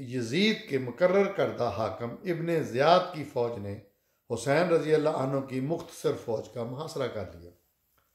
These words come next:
और करबला के मुकाम पर तमाम साथियों समेत हुसैन रज़ी अल्लाह अन्हु को शहीद कर दिया। <clears throat> अच्छा, अब फिलॉसफी समझें शियाइज़्म की। करबला का अलमिया आप अपना मसलक बन गया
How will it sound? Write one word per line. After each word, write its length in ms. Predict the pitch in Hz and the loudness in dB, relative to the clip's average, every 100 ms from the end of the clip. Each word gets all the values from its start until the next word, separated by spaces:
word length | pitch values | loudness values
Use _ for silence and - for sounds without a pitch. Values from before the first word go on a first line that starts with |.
| _ _ _ _ - | _ _ _ _ 2
और 180 | 151 151 | 4 6
करबला 380 | 190 196 202 185 | 6 6 8 6
के 160 | 151 139 | 4 0
मुकाम 380 | 120 120 107 98 | -2 -4 -6 -6
पर 180 | 98 95 - - _ - | -8 -8 -10 -18 _ -8
तमाम 440 | 139 147 165 175 - | -2 2 2 0 -4
साथियों 480 | - 143 - 151 143 | -2 -2 -2 -6 -6
समेत 500 | 123 101 98 - - _ _ _ _ | -6 -4 -4 -6 -12 _ _ _ _
हुसैन 460 | 117 107 135 143 156 | -10 -2 2 2 2
रज़ी 180 | 139 120 | 0 0
अल्लाह 200 | 120 117 | 0 0
अन्हु 180 | 104 101 | 0 -4
को 120 | 98 113 | -6 -8
शहीद 300 | 139 180 180 | -4 -4 0
कर 100 | 175 | -2
दिया। 220 | 147 151 147 - _ _ _ _ _ _ _ _ _ _ _ _ _ _ - _ 147 | -2 -10 -14 -20 _ _ _ _ _ _ _ _ _ _ _ _ _ _ -20 _ 4
<clears throat> 220 | 156 160 | 6 6
अच्छा, 200 | - 120 | 4 0
अब 280 | 95 156 135 | -2 -2 -2
फिलॉसफी 440 | 143 151 156 185 | 4 6 6 2
समझें 580 | 143 120 113 98 101 - | -4 -4 -4 -6 -6 -2
शियाइज़्म 460 | - 139 123 101 95 | 0 2 0 0 -6
की। 180 | 92 - - _ _ _ _ | -10 -16 -20 _ _ _ _
करबला 360 | 160 185 214 226 226 | 2 6 10 8 8
का 160 | 190 185 220 | 4 2 2
अलमिया 420 | 170 196 202 143 131 - - _ _ - | 0 2 2 2 0 -4 -16 _ _ -4
आप 360 | 160 170 202 196 | 4 8 8 6
अपना 340 | 185 - 143 143 | 0 0 -2 0
मसलक 420 | 143 - 175 123 | 0 0 2 0
बन 180 | 113 98 | -2 -6
गया 140 | 90 | -10